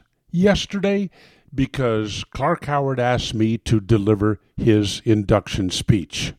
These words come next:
Now, Clark was inducted along with some other people you may have heard of, Elvis Duran, Bob and Tom,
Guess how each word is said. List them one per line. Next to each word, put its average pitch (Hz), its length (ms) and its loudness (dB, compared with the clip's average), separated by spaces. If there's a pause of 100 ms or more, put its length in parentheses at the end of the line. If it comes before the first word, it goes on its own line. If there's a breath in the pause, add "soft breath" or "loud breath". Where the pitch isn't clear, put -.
(720)
Now, 104 220 2
Clark 202 480 -2
was 147 220 0
inducted 123 580 -2
along 120 320 -2
with 120 160 -8
some 104 220 -6
other 117 180 -2
people 147 340 2
you 123 120 0
may 110 180 0
have 143 140 -2
heard 120 180 -2
of, 127 200 -4
Elvis 117 540 -4
Duran, 131 680 0 (400 loud breath)
Bob 107 360 2
and 170 200 0
Tom, 131 480 2